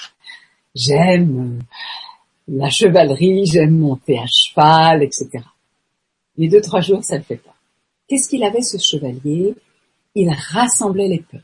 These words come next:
Ah, là, je me suis dit, « Oui, ça me touche beaucoup. »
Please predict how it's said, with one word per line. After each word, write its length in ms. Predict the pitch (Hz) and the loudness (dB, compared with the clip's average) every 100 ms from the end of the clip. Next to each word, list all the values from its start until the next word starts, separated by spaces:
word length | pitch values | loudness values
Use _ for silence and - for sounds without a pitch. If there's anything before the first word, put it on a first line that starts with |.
| _ _ _ _ | _ _ _ _
Ah, 180 | 147 160 - _ - - _ _ _ - | -12 -12 -14 _ -20 -20 _ _ _ -6
là, 440 | 139 143 156 - _ _ _ _ _ _ _ _ _ - | -2 -2 -2 -6 _ _ _ _ _ _ _ _ _ -16
je 140 | - | -12
me 40 | 139 | -8
suis 200 | - 147 | -8 -8
dit, « 160 | 147 135 | -8 -6
Oui, 80 | 147 | -6
ça 160 | - | -6
me 100 | 135 | -8
touche 300 | 151 - 170 | -10 -12 -12
beaucoup. » 340 | 147 - - | -14 -12 -10